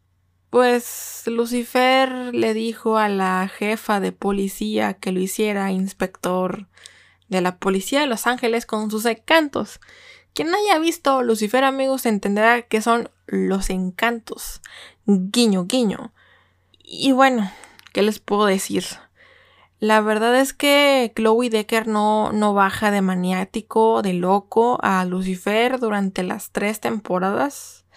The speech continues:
Sí, tres temporadas, de verdad no lo baja de loco. Porque Lucifer tiene f-, una forma muy extraña de decir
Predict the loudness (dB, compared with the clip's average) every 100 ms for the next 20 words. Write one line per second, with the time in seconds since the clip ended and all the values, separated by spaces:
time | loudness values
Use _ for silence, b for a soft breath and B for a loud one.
0 | b -6 -4 -4 -4 -6 -2 -4 -2 -2
1 | 0 -2 -6 -4 -2 -2 -4 -2 -2 -2
2 | -2 -2 -2 -2 -4 -6 _ B B B
3 | B B B B _ _ _ 2 2 2
4 | 0 0 0 0 2 2 0 -2 -2 -4
5 | -12 -18 _ _ _ -4 -2 -2 -4 2
6 | 2 4 0 0 0 0 -2 0 0 0
7 | -2 -2 -2 -4 -2 2 2 2 -4 -8